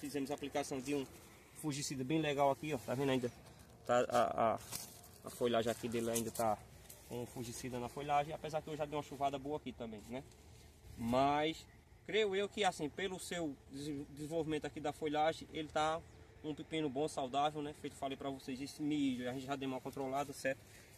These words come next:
O oídio, que é o famoso mofo cinzento, raramente tem, tem uma pitinha aqui, outra ali, mas nessa época, um período mais frio, ele dá bem menos, né?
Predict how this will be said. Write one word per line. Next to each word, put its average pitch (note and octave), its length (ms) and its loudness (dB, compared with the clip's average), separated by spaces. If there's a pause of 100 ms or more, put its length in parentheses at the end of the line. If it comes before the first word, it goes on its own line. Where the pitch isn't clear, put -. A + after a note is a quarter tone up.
(260)
O D3+ 120 2
oídio, E3 360 8
que - 140 4
é D#3 60 10
o D3 40 6
famoso D#3+ 600 2
mofo D3+ 280 2
cinzento, C#3 440 4 (560)
raramente C#3+ 460 6
tem, C#3 160 6
tem D3+ 100 6
uma C#3 60 6
pitinha C#3 300 4
aqui, C3 140 2
outra C3 220 6
ali, C3 160 6
mas C#3 380 6 (100)
nessa C3+ 260 2
época, C3+ 320 0 (460)
um C3 60 -10
período D3 280 -2
mais C3+ 200 0
frio, C3+ 240 -2
ele C3 80 -2
dá C3+ 120 2
bem C#3 160 0
menos, D3+ 300 0
né? D#3 220 -2